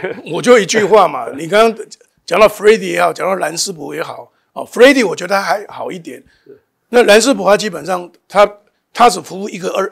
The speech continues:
Speaker 1: 一种家属嘛，主张台独的家属嘛，
Speaker 2: <laughs>
Speaker 1: 其他都是，都不是家属，
Speaker 2: 是。
Speaker 1: 都是说什么恶心的嘛，对不对？那我觉得张文珍女士也有这种倾向。那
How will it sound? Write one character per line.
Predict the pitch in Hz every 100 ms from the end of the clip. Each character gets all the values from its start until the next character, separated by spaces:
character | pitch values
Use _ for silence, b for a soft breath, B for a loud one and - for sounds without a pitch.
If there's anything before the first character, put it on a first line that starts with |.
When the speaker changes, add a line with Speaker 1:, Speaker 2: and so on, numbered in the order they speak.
| -
Speaker 1:
一 |
种 | 226 160 135
家 | 175 156
属 | 156 -
嘛， | - - _ _ _ _
主 | 165
张 | 196 190 202 196 _ _ -
台 | 156
独 | 170 170
的 | 147 151
家 | - 156
属 | 143 -
嘛， | - - _
Speaker 2:
<laughs> | -
Speaker 1:
其 | 202
他 | 226 220
都 | 220 233
是， | 202 220 - _
都 | 240
不 | 214
是 | 202 196
家 | 170 160
属， | - - _ _
Speaker 2:
是。 | - _
Speaker 1:
都 | 220
是 | 220 208
说 | 190
什 | 156
么 | 139 - _ _ _ _ _
恶 | 170 139
心 | 185 185
的 | 170
嘛， | 135 _ _ _ _
对 | 185
不 |
对？ | 175 139 _ _ _
那 | - 302
我 | 208
觉 |
得 | 202
张 | 208 233
文 | 208
珍 | 220 226 214 185
女 | 170 151 147
士 | 143 214
也 | 180
有 | 190
这 | 196
种 | 180
倾 | 156 - -
向。 | 190 196
那 | 180